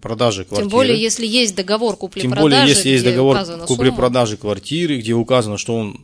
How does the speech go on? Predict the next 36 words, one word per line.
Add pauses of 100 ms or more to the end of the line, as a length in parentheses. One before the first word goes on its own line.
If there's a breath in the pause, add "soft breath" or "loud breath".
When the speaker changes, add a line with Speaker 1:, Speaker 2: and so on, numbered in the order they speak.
(100)
Speaker 1:
сумму
получил,
в
договоре
будет
указано,
что
он
сумму
получил,
я
думаю.
Плюс
еще, (120)
а,
есть,
а,
распечатка, (420 soft breath)
а,
с
счета, (140)
а,
покупателя
о
том,
что
деньги
ему
были
перечислены.
Плюс
эти
деньги
были
перечислены
именно,